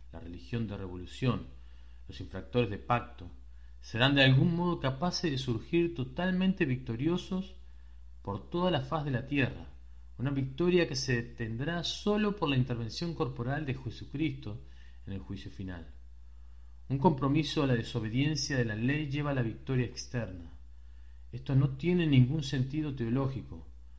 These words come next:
mucho menos moral. La palanca de la maldad, el bien. Los que rompen el pacto tienen que hacer el bien externamente para aumentar su habilidad de hacer lo malo.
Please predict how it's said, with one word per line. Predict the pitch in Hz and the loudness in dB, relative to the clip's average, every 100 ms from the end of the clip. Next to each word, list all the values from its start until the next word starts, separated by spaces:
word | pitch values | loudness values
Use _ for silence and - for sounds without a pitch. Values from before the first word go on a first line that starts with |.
| - - - | -16 -16 -10
mucho | 104 117 | -6 -4
menos | 110 120 98 | 0 0 0
moral. | 95 95 90 76 - - - - - - - - - - - - - - - - - - - | -4 -6 -8 -10 -14 -16 -18 -18 -18 -16 -16 -16 -16 -16 -16 -16 -16 -16 -16 -16 -16 -14 -12
La | - | -2
palanca | 113 143 165 160 | 2 4 4 4
de | 135 | 4
la | 117 | 2
maldad, | 107 101 107 87 - - - - - - | 0 -4 -4 -6 -8 -16 -16 -18 -18 -14
el | - 92 | -10 -6
bien. | 104 95 78 71 - - - - - - - - - - - - | -4 -6 -8 -14 -16 -16 -18 -18 -18 -18 -18 -18 -18 -18 -16 -14
Los | - | -10
que | - | -6
rompen | 113 135 139 139 | 4 6 6 4
el | 131 | 4
pacto | 135 147 135 151 | 6 4 4 -2
tienen | 131 143 139 | 0 0 2
que | |
hacer | 127 - 147 143 | 0 0 0 4
el | 131 | 4
bien | 113 131 135 | 4 4 2
externamente | 131 - 147 143 139 135 160 - 131 | -2 -4 -4 -2 0 2 0 -2 -2
para | 131 | 0
aumentar | 117 110 101 135 135 | 0 0 -2 -2 -2
su | 139 | -2
habilidad | 113 107 107 131 | -2 -2 -2 0
de | 123 | 0
hacer | - 123 | -2 -4
lo | 113 | -4
malo. | 104 107 90 | -4 -4 -6